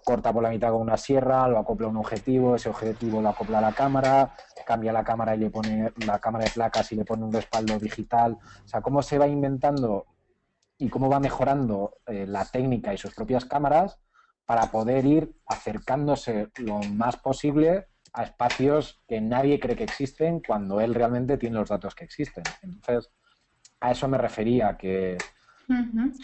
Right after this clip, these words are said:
Speaker 1: a que teníais que verlo como, o sea, se puede ver de dos maneras. Una, como, como un trabajo que hubiese hecho Foncuberta en el que se nos plantea un juego de engaño, no un engaño, sino se, se nos plantea un juego de reflexión sobre qué es real o no,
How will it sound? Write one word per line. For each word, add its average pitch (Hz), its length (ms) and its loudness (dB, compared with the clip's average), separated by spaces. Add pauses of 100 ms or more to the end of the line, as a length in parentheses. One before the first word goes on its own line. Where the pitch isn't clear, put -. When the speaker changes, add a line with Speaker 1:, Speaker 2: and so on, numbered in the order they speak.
(140)
Speaker 1:
a 120 140 2
que 117 120 -4
teníais 139 400 2
que 156 100 0
verlo 147 320 4
como, 113 260 -2
o - 80 -8
sea, 127 160 0
se 123 120 -4
puede 139 200 2
ver 160 140 6
de 143 80 4
dos 131 160 4
maneras. 92 640 -8 (880)
Una, 139 300 2
como, 104 1040 0 (720)
como 107 360 2
un 127 120 2
trabajo 127 360 4
que 123 80 0
hubiese 123 200 2
hecho 123 160 -4
Foncuberta 120 580 -2
en 101 80 -2
el 95 100 -6
que 95 360 -6 (360)
se - 160 -10
nos 101 140 -6
plantea 104 420 0
un 127 120 0
juego 120 400 2
de 113 120 0
engaño, 123 640 0 (560)
no 110 120 0
un 110 100 -2
engaño, 113 320 2
sino 101 180 -8
se, 101 140 -8 (120)
se - 120 -10
nos 104 140 -4
plantea 107 360 -2
un 117 100 -2
juego 120 320 2
de 110 60 0
reflexión 110 460 -4
sobre 95 260 -8
qué - 100 -8
es 104 60 -4
real 113 280 2
o 113 60 -2
no, 139 280 -2